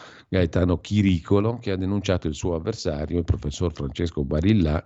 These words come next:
direttore della scuola di specializzazione, che dovrebbe esserci aggiudicato anche il primariato col via libera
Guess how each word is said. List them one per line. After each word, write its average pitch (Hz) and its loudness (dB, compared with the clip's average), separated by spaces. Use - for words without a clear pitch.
direttore 78 2
della 71 0
scuola 80 0
di 65 -2
specializzazione, 71 -2
che - -6
dovrebbe 80 4
esserci 78 0
aggiudicato 78 -2
anche 76 -4
il 71 -4
primariato 80 0
col 78 2
via 82 4
libera 71 -2